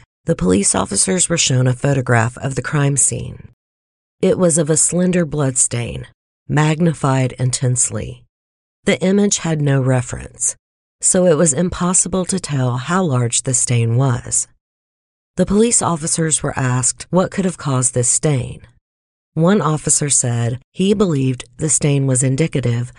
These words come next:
of an instrument with a long handle, like a tire iron or a fireplace tool. Later in court, it would be revealed that this officer had no idea that the bloodstain pictured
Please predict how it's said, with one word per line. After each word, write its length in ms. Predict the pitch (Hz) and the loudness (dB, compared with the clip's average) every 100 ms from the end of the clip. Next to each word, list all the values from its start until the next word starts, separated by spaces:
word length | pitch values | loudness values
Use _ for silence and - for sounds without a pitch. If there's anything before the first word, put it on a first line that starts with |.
| 165 | 0
of 80 | |
an 120 | 160 156 | 2 2
instrument 680 | 175 170 - 135 127 123 - | 0 0 0 0 -2 -2 -4
with 140 | 127 | -2
a 60 | 123 | 0
long 260 | 117 117 | 0 0
handle, 600 | 117 147 139 123 110 62 - _ _ _ - | -2 -2 -2 -2 -6 -8 -16 _ _ _ -2
like 160 | 139 | -2
a 80 | 139 | -2
tire 380 | - 156 147 131 | -2 0 0 0
iron 440 | 113 110 113 113 - - | -2 -2 -2 -4 -6 -2
or 120 | 135 | 0
a 60 | 123 | 0
fireplace 680 | 156 143 127 - 113 - | 0 2 0 -2 -4 -2
tool. 460 | - - 90 67 - _ _ _ _ _ _ _ _ | -4 -4 -6 -8 -14 _ _ _ _ _ _ _ _
Later 340 | 156 170 165 170 | 2 2 2 0
in 200 | 175 180 | -2 -4
court, 420 | - 123 120 - - | -2 0 0 -4 -2
it 140 | 165 | -2
would 140 | 131 156 | 0 -2
be 120 | 160 | 0
revealed 640 | 160 151 135 120 117 120 - | 0 0 0 0 -2 -4 -4
that 120 | 175 | -2
this 240 | 185 214 - | 2 2 2
officer 520 | 165 160 170 - 147 | 0 0 -2 0 0
had 280 | 139 135 127 | 0 -2 2
no 260 | 127 147 | 2 2
idea 640 | 139 156 151 131 123 120 - - | 0 0 2 2 2 0 -2 -2
that 160 | 175 170 | -2 0
the 100 | 175 | 0
bloodstain 600 | 175 175 - 170 160 156 | 2 2 2 2 0 0
pictured 600 | 151 - - 123 120 | -4 -2 0 0 -2